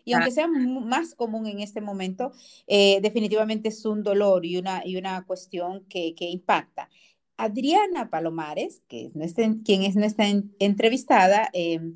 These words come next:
Speaker 1: abogada, autora, eh, y empresaria, eh,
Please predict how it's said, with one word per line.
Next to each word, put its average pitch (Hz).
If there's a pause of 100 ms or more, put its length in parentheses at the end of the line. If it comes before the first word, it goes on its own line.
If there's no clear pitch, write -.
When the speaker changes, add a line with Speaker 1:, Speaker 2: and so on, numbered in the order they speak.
(200)
Speaker 1:
abogada, 180
autora, 180 (280)
eh, 165
y 185
empresaria, 185 (920)
eh, -